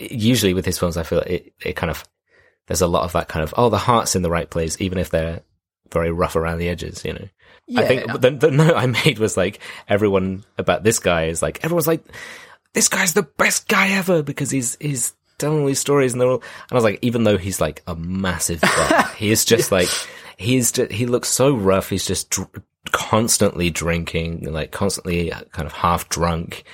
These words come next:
Speaker 1: and he's in this setting of this, like, very kind of upper class, kind of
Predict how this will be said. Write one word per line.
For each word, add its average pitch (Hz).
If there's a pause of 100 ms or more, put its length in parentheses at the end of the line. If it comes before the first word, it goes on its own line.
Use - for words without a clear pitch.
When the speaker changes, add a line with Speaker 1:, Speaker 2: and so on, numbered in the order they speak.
(220)
Speaker 1:
and 107
he's 110
in 117
this 98
setting 87
of 85
this, 82
like, 80
very 85
kind 82
of 76 (360)
upper 90
class, 85
kind 82
of 80